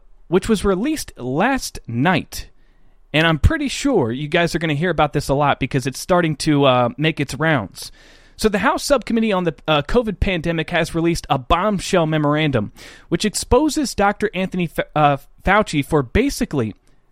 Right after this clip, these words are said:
fabricating a research paper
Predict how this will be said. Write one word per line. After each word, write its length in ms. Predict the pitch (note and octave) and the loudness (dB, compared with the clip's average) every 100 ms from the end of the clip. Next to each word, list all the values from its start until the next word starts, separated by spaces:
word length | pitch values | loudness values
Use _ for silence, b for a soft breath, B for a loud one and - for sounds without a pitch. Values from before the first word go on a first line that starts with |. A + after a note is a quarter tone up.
| _ | _
fabricating 880 | _ - G#3+ C#4+ D#4+ C4+ B3+ A#3+ A3+ - | _ -2 0 2 0 -2 -2 -2 -2 -2
a 100 | D3 | -2
research 500 | E3+ G#3+ - D3 - | 0 -2 -2 -2 0
paper 440 | C#3+ B2+ A#2+ A#2+ | -2 0 -2 -4